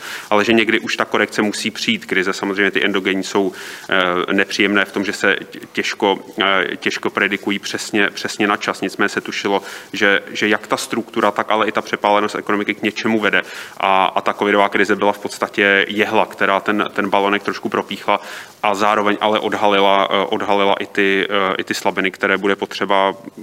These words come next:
prostě nějakým způsobem napravit. A to, jak napravit, to je velmi těžká ota-, to, to je samozřejmě vel-, velmi těžké. To, to tady nevyřešíme asi během,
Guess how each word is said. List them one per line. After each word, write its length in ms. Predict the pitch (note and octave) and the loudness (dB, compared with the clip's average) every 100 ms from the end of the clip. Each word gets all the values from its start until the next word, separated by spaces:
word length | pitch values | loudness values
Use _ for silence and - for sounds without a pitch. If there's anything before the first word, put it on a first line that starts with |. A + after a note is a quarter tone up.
| - | -12
prostě 320 | - - - | -10 -8 -2
nějakým 280 | G2+ F#2+ G2+ | -2 0 -6
způsobem 440 | - G#2+ - G#2+ | -8 -10 -4 0
napravit. 480 | G#2 - G#2 - - - - - | 0 0 -2 -4 -14 -20 -20 -8
A 60 | G#2 | -4
to, 180 | - A#2 | 2 4
jak 220 | A2 - | 4 4
napravit, 500 | G#2+ - G#2+ G2 F#2 | 0 2 2 2 0
to 100 | G#2+ | 2
je 80 | G#2 | 2
velmi 240 | G2+ G#2 | 4 2
těžká 300 | G2+ - A2+ | 0 0 2
ota-, 180 | G#2 - - - | 0 0 -6 -2
to, 140 | G#2+ | -2
to 100 | - | 0
je 40 | A2+ | -2
samozřejmě 280 | A2+ A2+ A2 | 0 0 2
vel-, 160 | A2+ - | 0 0
velmi 260 | G#2+ A2+ A2 | 2 2 2
těžké. 400 | - - E2+ E2 | 0 -2 -2 -2
To, 120 | F2+ | -6
to 280 | - F#2+ F#2 | -2 -2 0
tady 240 | G2+ G2 | 0 2
nevyřešíme 520 | G2+ F#2 G2 - G2+ | 2 -2 -6 -4 -4
asi 180 | F#2+ - | -2 -2
během, 340 | F#2+ F#2+ G2 | -2 0 -2